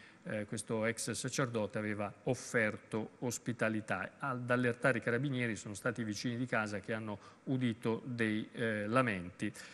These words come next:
eh, provenire appunto dall'appartamento, eh, di fianco. È tutto.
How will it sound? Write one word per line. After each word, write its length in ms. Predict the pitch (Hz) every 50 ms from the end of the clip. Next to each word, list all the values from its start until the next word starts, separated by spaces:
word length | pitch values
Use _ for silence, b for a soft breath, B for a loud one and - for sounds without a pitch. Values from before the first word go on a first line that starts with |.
| B B B
eh, 340 | - 127 117 110 110 113 117
provenire 440 | - - 117 110 113 113 110 107 107
appunto 440 | 104 - - 117 107 104 - 110 113 -
dall'appartamento, 1400 | 120 117 123 120 117 113 - - 117 107 - - 107 107 98 95 92 - - 107 107 - - - 156 127 110 107 107
eh, 40 | 107
di 100 | 117 123
fianco. 460 | 110 - 98 87 - 120 - - - - - B B B B B B B B B B B B B B B B B B B B - - - - - - - - - - - - - -
È 100 | - 170
tutto. 600 | - 233 - - - 104 - B B B B B